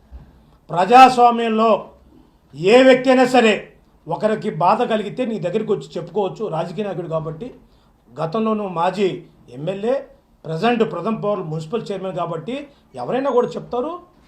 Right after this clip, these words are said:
వేరే జిల్లా అయితే ఆ జిల్లా నుండి ఆ నాయకులకు కానీ అక్కడ ఉన్న పెద్ద మనుషులకు ఫోన్ చేసి,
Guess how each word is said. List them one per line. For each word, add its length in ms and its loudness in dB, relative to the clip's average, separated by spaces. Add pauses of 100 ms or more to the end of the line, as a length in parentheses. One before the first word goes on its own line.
(260)
వేరే 240 -2
జిల్లా 260 0
అయితే 500 0 (220)
ఆ 120 2
జిల్లా 300 2
నుండి 440 0 (360)
ఆ 140 -8
నాయకులకు 460 0
కానీ 220 -2
అక్కడ 200 -6
ఉన్న 120 -6
పెద్ద 160 -6
మనుషులకు 320 -4
ఫోన్ 260 -8
చేసి, 220 -6